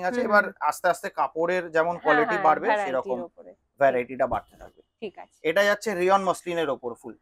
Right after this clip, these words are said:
Speaker 2: হ্যাঁ, হ্যাঁ, হ্যাঁ।
Speaker 1: প্যাটার্ন সব কটার একই থাকবে, লেস থা-, লেস থাকবে, ভেতরে স্লিভস থাকবে, আর, আহ, সাইডে একটা করে পকেট
Speaker 2: হুম,
Speaker 1: থাকবে,
Speaker 2: হুম,
Speaker 1: শুধু
Speaker 2: হুম।
Speaker 1: কাপড় চেঞ্জ হবে আর ডিজাইন চেঞ্জ হতে থাকবে।
Speaker 2: একদম। যেটা তোমাদের এক্সাক্ট প্রাইস জানতে হবে, স্ক্রিনশট নিয়ে
Speaker 1: হ্যাঁ,
Speaker 2: WhatsApp।
Speaker 1: আমাকে একটু,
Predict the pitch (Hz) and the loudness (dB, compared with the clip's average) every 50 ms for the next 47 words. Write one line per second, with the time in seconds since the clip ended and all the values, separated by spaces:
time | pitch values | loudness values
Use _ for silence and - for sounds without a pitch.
0 | _ _ - 233 214 214 208 196 196 196 202 202 208 _ _ _ _ _ _ _ | _ _ -10 -8 -8 -8 -10 -14 -16 -16 -20 -20 -20 _ _ _ _ _ _ _
1 | _ _ _ - 165 165 165 220 233 233 - 220 220 220 - 214 214 214 220 214 | _ _ _ 0 2 4 4 4 4 4 2 0 0 0 0 0 2 2 4 4
2 | 202 196 180 185 190 185 196 196 185 214 220 208 190 185 190 - - - - 190 | 2 2 0 -4 -4 -2 -2 -2 -2 -2 -4 -4 -2 -4 -4 -4 -4 -4 -2 -2
3 | 180 170 165 160 175 180 - - - 180 180 165 180 185 175 147 160 151 - 165 | -2 0 0 0 0 0 -2 -2 -2 -2 -2 -2 -2 -4 -4 -4 -8 -8 -6 -6
4 | 175 175 - - 170 170 - - - 160 160 151 156 160 175 180 160 147 147 147 | -8 -8 -8 -8 -12 -12 -12 -6 -4 -2 -2 -2 -4 -6 -4 0 2 4 4 4
5 | 143 143 139 139 139 127 - - 139 135 143 151 147 - - 151 147 160 165 165 | 2 0 -2 -2 -2 -2 -4 -6 -6 -4 -4 -4 -6 -6 -8 -10 -8 -6 -6 -6
6 | - - 143 135 156 151 - 240 240 233 247 233 208 208 180 190 190 - 135 - | -6 -8 -12 -10 -12 -12 -8 -8 -6 -6 -6 -6 -8 -8 -10 -8 -4 -4 -4 -4
7 | - 170 180 170 - 185 180 180 175 196 214 254 - 170 147 143 131 131 135 139 | -4 -6 -8 -8 -8 -12 -10 -6 -6 -6 -4 0 2 2 4 4 2 0 -6 -12
8 | 139 139 131 147 147 143 143 139 135 127 - 123 120 113 110 - _ - 185 190 | -12 -14 -12 -8 -4 -2 -2 -4 -4 -8 -16 -16 -18 -18 -18 -18 _ -12 -12 -12
9 | 175 170 175 175 175 180 _ _ _ _ _ _ _ _ _ _ _ _ _ _ | -12 -14 -18 -20 -20 _ _ _ _ _ _ _ _ _ _ _ _ _ _ _
10 | _ _ _ _ _ - 226 247 226 277 277 294 302 294 302 269 311 302 294 277 | _ _ _ _ _ -4 -2 0 0 0 0 0 -2 -2 -2 -2 0 0 -2 -2
11 | 240 247 285 277 277 - 294 269 269 277 247 277 254 247 - 285 285 311 440 - | -2 -2 -6 -4 -4 -2 -2 0 0 -2 -2 -4 -6 -6 -6 -6 -6 -6 -6 -8
12 | - 311 254 233 - - 247 - - 254 320 311 240 202 170 156 135 120 120 139 | -8 -10 -10 -10 -8 -10 -10 -10 -8 -10 -10 -8 -8 -4 -2 -2 0 0 0 0
13 | 151 160 165 - 185 175 156 _ - 196 | 0 0 -2 -2 -4 -6 -6 _ -10 -8